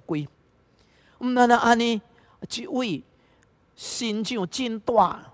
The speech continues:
哦，啊，真悬的一个叫做啊，大仙人，伊规身啊，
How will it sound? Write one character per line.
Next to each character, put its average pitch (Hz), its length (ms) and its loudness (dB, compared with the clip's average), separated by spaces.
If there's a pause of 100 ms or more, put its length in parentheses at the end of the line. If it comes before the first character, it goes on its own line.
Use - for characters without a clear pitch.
哦， - 160 -16 (260)
啊， - 100 -6
真 220 320 -4
悬 233 340 -4 (240)
的 180 120 -4
一 - 20 -2 (320)
个 - 60 -8 (140)
叫 196 120 -4
做 190 300 -2 (280)
啊， 143 200 -4 (880)
大 185 240 0
仙 196 280 0
人， 170 300 -4 (840)
伊 - 120 -8
规 180 260 2
身 180 1000 -2 (380)
啊， - 260 -12